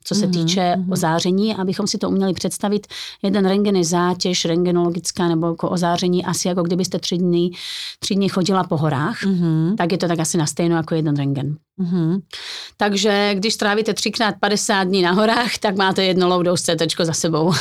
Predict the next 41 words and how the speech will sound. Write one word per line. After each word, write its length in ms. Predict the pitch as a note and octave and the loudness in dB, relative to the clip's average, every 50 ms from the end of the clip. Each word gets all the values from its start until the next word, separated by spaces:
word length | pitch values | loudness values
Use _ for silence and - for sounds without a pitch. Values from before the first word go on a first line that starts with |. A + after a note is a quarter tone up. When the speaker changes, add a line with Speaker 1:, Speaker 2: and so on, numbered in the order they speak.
| - - - | -2 -4 -2
Speaker 2:
Takže 220 | F#3+ F#3 F3+ G3 | -2 0 0 0
se 140 | F3+ - F#3+ | -2 -2 -4
č-, 220 | E3+ - - F3+ - - | -4 -4 -4 -4 -4 -2
nemusí 340 | F3+ F3 F3 F3+ - - G3+ | -2 0 0 0 0 -2 0
Speaker 1:
Není 220 | - F#3+ F#3 F#3 | 2 2 4 4
to 40 | G#3 G3+ | 4 2
Speaker 2:
obávat. 140 | E3 E3 | 2 0
Speaker 1:
až 120 | E3 - - | 0 0 0
taková 300 | - F3+ - A#3+ F#3 F3 | 0 0 2 2 2 2
hrůza. 300 | F3 E3+ E3+ E3 D#3+ D#3 | 2 2 2 2 2 2
Speaker 2:
Ano. 80 | E3 | 2
Speaker 1:
Určitě 280 | F#3+ E3 - A#3 - A3 | 0 0 0 -2 0 0
ne. 100 | G#3 - | 2 2
A 60 | - | 2
hlavně 260 | E3+ G3 G3 G#3+ A3 | 0 0 0 0 0
to 60 | G#3 A#3 | -2 -2
stojí 280 | - - G#3 G3 G3+ | -2 0 0 0 2
za 100 | F3+ F3 | 0 0
to, 160 | D#3+ - F3 | -2 -2 -4
protože, 400 | D#3 E3+ E3+ D#3 - F#3 - G3 | -4 -4 -4 -4 -4 -2 0 0
eh, 200 | F#3 F#3 F#3 F3+ - F3 E3+ - | 2 2 0 0 0 -2 -2 -2
už 200 | - G3+ - - - - | -2 -4 -4 -4 -4 -2
i, 320 | G3+ G3+ G3 F#3+ F#3 - - | 0 0 2 2 0 0 0
eh, 520 | F3+ F#3 F#3 F3+ F3 F3+ F3+ F3+ F3+ F3+ | 0 0 2 2 2 2 2 2 2 0
z 100 | F#3 F#3+ | 0 0
moje 260 | F#3+ F#3 F#3+ G3 F#3+ | 2 2 2 2 0
praxe, 600 | F#3+ F#3 F3+ E3+ - - - G3 F3+ F3+ F3+ F3 - - | 0 -2 -4 -4 -4 -4 -2 0 0 0 0 0 0 0
mm, 1300 | E3 E3 E3 E3+ E3 E3 E3 D#3+ C#3+ - - C#2+ - - - - - - - - - - G3+ F3+ E3+ D#3+ D#3+ _ _ _ _ G3 F3+ F3 F3 E3+ | 0 0 2 2 2 2 0 0 0 -2 -2 -4 -4 -6 -6 -6 -6 -6 -6 -6 -8 -8 -10 -10 -10 -12 -16 _ _ _ _ -2 0 2 4 4
mám 300 | F3+ F#3 F#3 F#3+ F#3 F3 | 4 4 2 2 2 2
zo 140 | D#3+ F#3+ | 0 0
pár 320 | F3 - F#3 F3 F3 F3+ F3 | 0 0 0 2 2 0 0
pacientů, 460 | F3 F3 - - - F3+ F3+ E3+ F#3 | -2 -6 -4 -2 0 0 0 0 0
které, 300 | E3+ - - E3+ E3+ E3 D#3+ D#3 | -2 -2 -2 0 0 0 0 0
Speaker 2:
Mhm. 80 | D#3+ | 0
Speaker 1:
kterých 240 | F3 G3 G3 F#3+ G3+ | 0 0 -2 -2 0
se 80 | - G3 | -2 -2
zachytil, 560 | D#3 F#3+ F3 - G#3 F3+ - G3+ F3+ F3+ F#3 F#3 - - - - - - - - | -2 -2 -2 -2 -4 -2 -2 0 0 0 -2 -4 -6 -10 -12 -12 -12 -14 -8 -4
eh, 440 | F3+ E3+ E3+ E3+ E3+ E3 E3 E3 E3 | -2 0 2 2 2 2 2 2 2
nádor 480 | E3+ E3+ E3+ E3+ F3 F3 F3 F3+ F3 | 2 2 2 2 2 2 0 0 0
dostatečně 500 | F3+ F#3 F3 - F#3+ - F#3+ - - F3+ | -2 -2 -2 -2 -4 -2 -2 -2 0 -2
skoro 260 | - - - F#3+ F3+ | -2 -2 -2 -2 -2